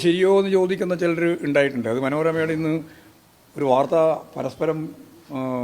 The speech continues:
ഒരുപോലെ ആവണമല്ലോ, അതിനു വേണ്ടി കൊടുത്തതാണ്. ആ കൊടുത്ത പേര് മഹാനായ ഒരു എഴുത്തുകാരൻ്റെ പേര്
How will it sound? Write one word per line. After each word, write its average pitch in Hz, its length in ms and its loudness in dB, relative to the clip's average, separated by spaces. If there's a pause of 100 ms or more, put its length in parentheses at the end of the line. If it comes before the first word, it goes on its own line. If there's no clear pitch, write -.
(960)
ഒരുപോലെ 156 400 2
ആവണമല്ലോ, 139 400 0
അതിനു 117 200 -4
വേണ്ടി 143 300 -4
കൊടുത്തതാണ്. 127 440 -4 (580)
ആ 117 120 0
കൊടുത്ത 135 300 -4
പേര് 147 240 -2 (260)
മഹാനായ 151 480 -2 (200)
ഒരു 147 120 -4 (200)
എഴുത്തുകാരൻ്റെ 135 540 -4 (460)
പേര് 135 160 -4